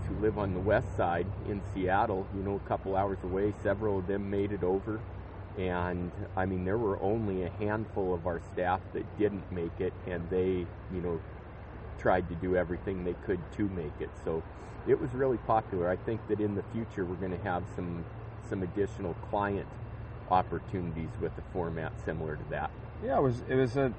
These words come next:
Speaker 2: like, the guide triathlon. You know, we went and shot, shot shotguns on the Clays course and came back, fished for an hour, start to finish. We'll get into the details of that.
Speaker 1: A
Speaker 2: But
Speaker 1: lot of the,
Speaker 2: <laughs>
Speaker 1: uh,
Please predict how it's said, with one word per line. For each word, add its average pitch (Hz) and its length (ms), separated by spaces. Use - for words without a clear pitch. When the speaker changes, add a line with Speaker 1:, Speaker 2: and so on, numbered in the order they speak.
Speaker 2:
like, 127 180
the 120 80
guide 120 340
triathlon. 120 920
You 117 80
know, 117 120
we 120 120
went 123 200
and 117 100
shot, 123 380
shot 127 220
shotguns 123 560
on 120 140
the 117 60
Clays 123 380
course 127 480
and 113 180
came 123 200
back, 123 320
fished 131 220
for 131 120
an 120 60
hour, 135 420
start 127 400
to - 60
finish. 131 320
We'll 120 100
get 123 160
into 120 160
the 113 80
details 117 500
of 117 60
that. 120 260
Speaker 1:
A 131 100
Speaker 2:
But 123 120
Speaker 1:
lot 127 320
of 113 240
the, 107 300
Speaker 2:
<laughs> - 0
Speaker 1:
uh, 98 400